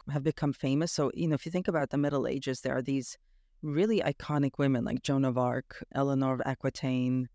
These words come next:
Those are the two, the two main ones that come in, uh, to mind right now, but that,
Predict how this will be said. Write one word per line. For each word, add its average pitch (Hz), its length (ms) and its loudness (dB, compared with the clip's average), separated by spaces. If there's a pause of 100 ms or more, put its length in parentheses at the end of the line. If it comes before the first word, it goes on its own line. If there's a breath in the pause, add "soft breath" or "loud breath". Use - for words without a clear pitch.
Those 135 200 0
are 131 60 2
the 127 260 0
two, 139 460 0
the 156 100 -2
two 185 160 0
main 151 200 2
ones 147 200 0
that 143 140 -2
come 147 220 0
in, 143 220 -2
uh, 156 120 0
to 180 100 -2
mind 143 260 0
right 139 180 0
now, 143 160 0
but 139 180 -2
that, 147 200 2